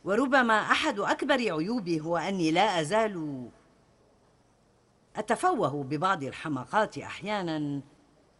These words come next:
إن كنت متعبة أو محبطة، وعادة ما نقولها للأشخاص الذين نحبهم أكثر، وهذا لأنهم ملزمون بنا وسيسامحوننا.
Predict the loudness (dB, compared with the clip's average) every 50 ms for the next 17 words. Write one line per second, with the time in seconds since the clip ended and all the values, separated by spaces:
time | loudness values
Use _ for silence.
0 | _ _ _ _ _ _ _ _ _ _ _ _ _ _ _ _ _ _ _ _
1 | _ _ _ _ _ _ _ _ -4 -4 -4 -4 -4 -6 -6 -4 -4 -6 -4 -4
2 | -6 -4 -4 0 2 2 2 2 2 2 2 0 -2 -4 -8 -8 -4 -4 -4 -4
3 | -4 -4 -4 -4 -4 -2 0 2 2 4 4 2 0 0 -2 -4 -6 -8 -10 -12
4 | -14 -16 -18 -20 -20 _ _ _ _ _ _ _ _ _ -8 -2 -2 0 0 0
5 | -2 -2 -4 -4 -4 -4 -4 -4 -6 -6 -2 2 2 4 4 4 2 2 0 0
6 | -2 -2 -2 -4 -6 -2 0 0 0 0 0 -2 -2 -2 -2 -4 -6 -6 -6 -4
7 | -4 -4 -4 -6 -6 -8 -8 -8 -6 -6 -6 -4 -4 -6 -6 -8 -10 -14 -14 -14
8 | -14 -16 _ _ _ _ _ _ _ _ _ 0 4 4 4 4 4 2 0 2
9 | 0 0 2 2 0 0 0 -2 -4 -4 -4 -2 -2 0 2 4 4 4 2 2
10 | 0 -2 -2 -2 -2 -4 -6 -6 -8 -8 -4 -2 -2 -2 -2 -4 -4 -4 -2 -2
11 | -2 -2 -4 -4 -4 -4 -2 -2 -4 -6 -8 -10